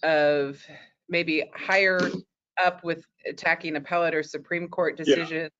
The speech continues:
Speaker 1: uh, where it is m-, maybe more often the court's public information officer that's responding,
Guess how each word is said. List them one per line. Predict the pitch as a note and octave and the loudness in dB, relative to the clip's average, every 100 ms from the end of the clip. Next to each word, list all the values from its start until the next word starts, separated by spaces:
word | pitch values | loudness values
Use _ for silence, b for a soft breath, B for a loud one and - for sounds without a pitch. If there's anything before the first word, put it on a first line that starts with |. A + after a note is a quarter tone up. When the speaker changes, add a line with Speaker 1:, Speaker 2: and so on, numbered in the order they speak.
| _ _ _ _ _ _ - | _ _ _ _ _ _ -4
Speaker 1:
uh, | D#3 D#3 D3 C3 A#1 - F#2+ | 2 4 4 2 0 -8 -10
where | E3 F3 E3 | -2 4 4
it | D#3+ D#3+ | 4 2
is | - F3 F3 F3 | 2 2 2 -2
m-, | - - E3+ - | -10 -8 -6 -4
maybe | F3+ F3 F3+ | -2 0 0
more | E3+ E3 | 2 2
often | E3 D#3+ E3+ D#3+ | 2 2 -2 -4
the | |
court's | D3 - D#3 D3+ - - - | -6 0 0 0 -4 -8 -2
public | D#3 D#3 | -2 -2
information | D3+ D3 D#3 D#3+ D#3+ D#3+ | -4 -4 -2 -2 -2 -2
officer | D#3 D#3 D3+ D3+ | -2 -2 -4 -2
that's | D3 C#3+ | -2 -4
responding, | D3+ - D#3 D#3 D3+ | -8 -2 0 0 0